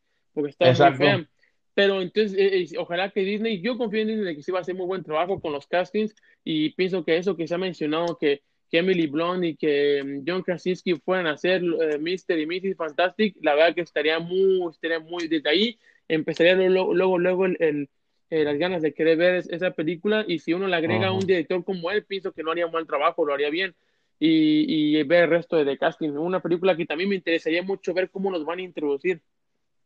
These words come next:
Speaker 2: Exactamente, exactamente, sí, sí, sí, tienes, tienes mucha razón a-, al decir de que yo, yo, al decir que se le puede creer, como, como nos dice el, el hashtag,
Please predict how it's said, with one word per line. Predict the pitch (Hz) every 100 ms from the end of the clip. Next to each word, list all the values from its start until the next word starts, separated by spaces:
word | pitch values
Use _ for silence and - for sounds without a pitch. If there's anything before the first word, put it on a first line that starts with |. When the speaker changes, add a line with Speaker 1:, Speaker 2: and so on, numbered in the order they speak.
| _ _ _ _ _ _ -
Speaker 2:
Exactamente, | 135 139 147 147 151 170 165 - - - -
exactamente, | 156 185 180 196 202
sí, | 196
sí, | 180 180 180 170
sí, | 180
tienes, | 185 190 180
tienes | 185 190
mucha | 180 185 196
razón | 143 165 196
a-, | 180 151
al | 143
decir | 135 170 180
de | 190 190
que | 156 143 - _ _ _ _ _ _ -
yo, | 180 220 196 208
yo, | 185 247 208 -
al | 185 190
decir | 180 233
que | 254
se | - - 185
le | 175
puede | 170 208 233
creer, | 190 180 233 247
como, | 202 160 156
como | 147 156
nos | 151
dice | 185 208
el, | 170 147 143 143
el |
hashtag, | 156 175 202 240